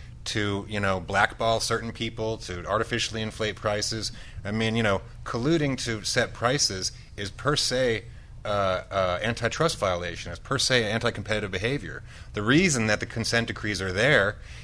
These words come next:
is to smooth that out, because the, the, uh, collective society to, to license and collect and administer these things is a very valuable concept.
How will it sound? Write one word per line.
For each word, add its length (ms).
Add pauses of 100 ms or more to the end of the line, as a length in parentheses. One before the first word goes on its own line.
is 260
to 140
smooth 500
that 220
out, 320
because 440 (360)
the, 280
the, 380
uh, 120
collective 480
society 480
to, 320
to 400
license 520
and 120
collect 340
and 60
administer 420
these 180
things 240
is 120
a 40
very 280
valuable 320
concept. 540